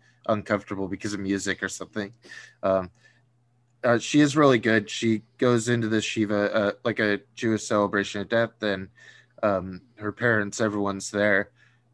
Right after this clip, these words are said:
but more people are there than she bargained for, like, a, an ex, um, another woman that she's dated. She doesn't wanna let on with, uh, all of her, um, all of her people in her group. I'm not,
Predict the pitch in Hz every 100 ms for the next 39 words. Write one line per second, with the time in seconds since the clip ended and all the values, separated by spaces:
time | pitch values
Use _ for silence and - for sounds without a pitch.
0 | _ _ - 117 131 139 139 127 127 123
1 | 110 110 110 104 - 101 98 95 123 -
2 | 113 101 104 101 101 98 120 110 104 110
3 | 107 101 - - - - 101 98 95 _
4 | _ _ _ - 120 113 104 101 101 98
5 | 101 - 107 - 98 95 95 - 110 101
6 | 110 104 98 95 95 95 95 95 - 95
7 | 95 - _ _ _ _ 101 104 104 98
8 | 101 95 95 - 92 90 87 - _ _
9 | _ _ _ _ _ _ _ _ _ _
10 | _ _ _ - 127 120 110 117 110 107
11 | 98 90 98 92 113 113 117 110